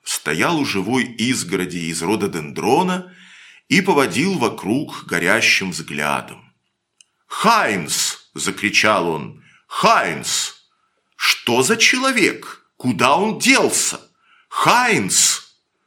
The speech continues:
Сейчас, с раскрасневшимся лицом, с копной растрёпанных седых волос,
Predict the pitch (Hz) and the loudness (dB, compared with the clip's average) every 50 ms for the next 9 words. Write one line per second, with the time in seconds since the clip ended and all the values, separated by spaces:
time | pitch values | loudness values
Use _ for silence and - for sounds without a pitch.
0 | _ _ _ _ _ _ - - - - 76 - - - 113 139 - 135 135 - | _ _ _ _ _ _ -8 -6 -4 -4 -2 0 2 2 4 2 2 0 -2 -4
1 | - - 85 - - - - 101 95 - - 113 131 135 131 - - 110 104 - | -4 -4 -4 -4 -4 -2 -2 -2 -2 -2 0 0 0 0 0 0 -2 -4 -2 -2
2 | - 90 85 87 - - - - 143 170 180 170 120 92 78 - - - - - | -2 -2 -2 -4 -4 -4 -2 0 2 2 2 2 0 -2 -4 -8 -12 -14 -10 -6
3 | - - - - 120 113 - 117 120 135 139 120 117 117 - - - 107 120 131 | -4 -4 0 0 0 -2 0 0 2 4 4 4 4 2 -2 -2 2 4 4 4
4 | - 120 104 104 101 - - 104 87 82 - - - 80 87 85 90 120 175 190 | 4 0 -4 -4 -4 -2 -2 -2 -2 -2 -2 -4 -2 -2 0 2 2 4 4 4
5 | 170 - - - | 2 0 -2 -4